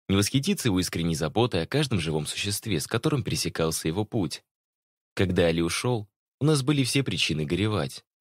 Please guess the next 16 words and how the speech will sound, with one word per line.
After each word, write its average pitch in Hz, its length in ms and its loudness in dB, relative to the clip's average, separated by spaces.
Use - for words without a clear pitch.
Почему 156 300 4
же 180 100 -2
тогда 143 260 0
его 123 240 2
уход 110 300 0
побудил 90 380 0
меня 87 180 0
написать 85 420 -2
то, 87 140 0
что - 160 -2
вам 82 120 2
сейчас 85 300 -2
предстоит 82 460 -2
прочитать? - 680 -4
Что 110 280 0
ж, - 200 -6